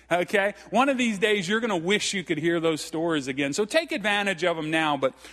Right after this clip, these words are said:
one of the neat things about walking down memory lane is there's a lot of things that have changed and, and even some things that have stayed the same. Okay? Well, today I want us to take a walk down spiritual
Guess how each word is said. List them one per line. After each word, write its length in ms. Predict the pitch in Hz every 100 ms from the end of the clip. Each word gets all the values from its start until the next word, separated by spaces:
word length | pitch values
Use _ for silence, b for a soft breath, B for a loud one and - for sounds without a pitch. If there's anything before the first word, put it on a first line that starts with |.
| B
one 180 | 302 349
of 60 |
the 100 | 269
neat 240 | 226 269 247
things 240 | 247 226
about 240 | 214 196 156
walking 400 | 170 214 214 208
down 300 | 202 185 175
memory 320 | 196 196 180
lane 420 | 170 180 185 175
is 320 | 160 156 151 B B
there's 180 | 196 202
a 60 | 175
lot 400 | 160 180 233 254
of 80 | 208
things 380 | 254 240 233
that 120 | 208 190
have 140 | 175
changed 640 | - 202 196 196 196 165 -
and, 160 | 131 - b b
and 100 | 156
even 220 | 208 233
some 240 | 214 214 175
things 300 | 196 196 175
that 120 | 175
have 100 | 156
stayed 360 | - 175 170 151
the 80 |
same. 400 | 151 196 220 135 110 _
Okay? 380 | 139 151 196 202 - B B
Well, 140 | 240
today 420 | 247 254 277 311
I 80 | 262
want 300 | 226 247 294
us 100 | 277
to 100 | 254
take 280 | - 247 226
a 40 |
walk 320 | 214 214 220
down 260 | - 202 170
spiritual 840 | - - - 247 185 - - 135